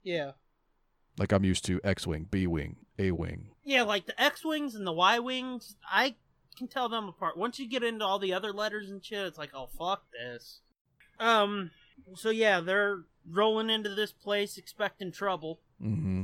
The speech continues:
Speaker 1: And don't they do a couple flybys just to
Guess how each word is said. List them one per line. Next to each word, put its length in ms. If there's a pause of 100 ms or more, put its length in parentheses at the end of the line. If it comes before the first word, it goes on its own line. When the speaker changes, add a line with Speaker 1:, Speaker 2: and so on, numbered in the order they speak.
Speaker 1:
And 180
don't 200
they 160
do 320
a 60
couple 300
flybys 840
just 320
to 360